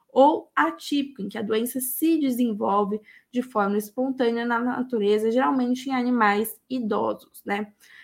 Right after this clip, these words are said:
Bom, na segunda-feira também o Ministério da Agricultura informou já que estava investigando um caso suspeito de vaca louca no Brasil. Na ocasião não informou o local, agora sim foi tudo confirmado.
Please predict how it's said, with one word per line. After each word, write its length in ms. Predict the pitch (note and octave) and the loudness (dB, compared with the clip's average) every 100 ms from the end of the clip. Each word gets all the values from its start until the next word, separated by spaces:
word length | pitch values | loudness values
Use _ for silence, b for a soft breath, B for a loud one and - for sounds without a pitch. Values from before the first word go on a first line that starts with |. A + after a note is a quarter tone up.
| B _ | B _
Bom, 440 | G#3+ B3+ G#3 - | 4 4 4 -4
na 280 | A3 A3+ B3 | -4 0 0
segunda-feira 760 | B3+ B3 A#3+ A3+ G#3 A#3 A3+ A3+ | 0 -4 -4 -4 -4 -2 0 -2
também 240 | G#3+ G#3+ | -2 -4
o 40 | A3 | -2
Ministério 440 | G#3+ G#3+ G#3+ G#3 | -4 -2 -2 -2
da 80 | G#3 | -2
Agricultura 480 | G#3+ G#3 - A#3+ A#3+ | -4 -6 -6 -6 -4
informou 640 | B3+ D4+ E4 C4 C#4 C#4+ | -4 -2 2 4 4 2
já 240 | G#3 G3+ G#3+ | 0 0 -2
que 140 | G#3+ | -4
estava 300 | - G#3+ G3+ | -6 -4 -2
investigando 440 | G3 G3+ A3 G#3 | -2 -4 -4 -4
um 60 | G#3+ | -2
caso 300 | G#3+ G3+ G3+ | 0 0 -4
suspeito 520 | B3+ - A3 A3 A3 | -8 -6 -2 -2 -2
de 80 | G#3 | -4
vaca 280 | F#3+ G3 G#3+ | -4 -6 -2
louca 260 | G3 F#3+ G#3 | -2 -2 -6
no 120 | G#3+ | -2
Brasil. 520 | B3+ C4+ A#3 A#3 B3 B B B _ | 0 0 0 0 -2 B B B _
Na 140 | B3+ | 4
ocasião 420 | B3+ B3+ B3 A3+ A3+ | 4 4 2 2 0
não 320 | A3+ A#3 C4+ | 0 0 0
informou 420 | C#4+ C4+ A3+ G#3+ | 0 0 0 2
o 100 | A#3 | 2
local, 340 | C#4+ - C4+ | 0 4 6
agora 340 | C4 B3 B3 C4+ | 6 4 0 -2
sim 300 | C4+ B3 B3 | -2 -4 -4
foi 260 | - D4+ | -4 -4
tudo 280 | C#4+ B3 A3 | -2 -2 -4
confirmado. 800 | - A#3+ B3+ - D4 B3 - - | -4 -6 -4 -4 -2 0 0 -4